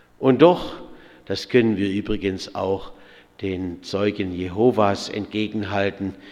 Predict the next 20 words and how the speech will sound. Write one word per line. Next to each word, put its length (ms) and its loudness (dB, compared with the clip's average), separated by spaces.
die 120 0
uns 300 -4
oft 280 -4
vorwerfen, 600 4
ihr 120 0
betreibt 520 -6
viel 240 2
Götterei. 680 -2
Und 300 0
doch 180 6
sagt 480 -2
Jesus 540 0
ganz 400 -4
klar: 320 -6
„Ich 460 2
und 160 -14
der 140 -10
Vater 680 0
sind 420 -6
eins.“ 760 -14